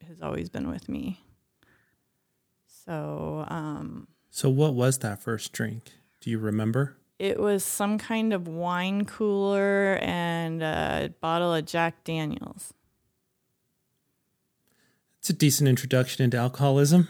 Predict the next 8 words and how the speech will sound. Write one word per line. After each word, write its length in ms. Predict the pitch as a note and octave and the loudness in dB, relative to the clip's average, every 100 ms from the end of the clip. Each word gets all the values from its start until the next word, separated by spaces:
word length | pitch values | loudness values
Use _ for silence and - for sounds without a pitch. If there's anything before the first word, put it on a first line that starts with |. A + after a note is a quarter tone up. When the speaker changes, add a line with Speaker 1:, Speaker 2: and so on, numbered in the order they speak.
| - | 0
Speaker 1:
Yeah. 400 | G3+ G#3 G3+ G2 C#3 | -6 -2 -2 -2 0
Speaker 2:
<laughs> 40 | B2 C3+ C3 _ _ - | 0 0 -6 _ _ -10
Speaker 1:
Yeah. 380 | F#3 D#3+ D3+ D#3+ _ - | -6 -4 -6 -10 _ -12
It 140 | F3 | -8
was 260 | E3+ E3 F3+ | -6 -8 -8
a 380 | D#3 - B1 D#3+ | -8 -6 -8 -4
very 520 | F3 E3+ D#3+ D#3+ E3+ - _ _ _ _ | -2 -2 -2 -4 -8 -16 _ _ _ _
pukey 680 | - A3+ G#3+ E3 D#3 D3 | -2 0 0 -2 -2 -2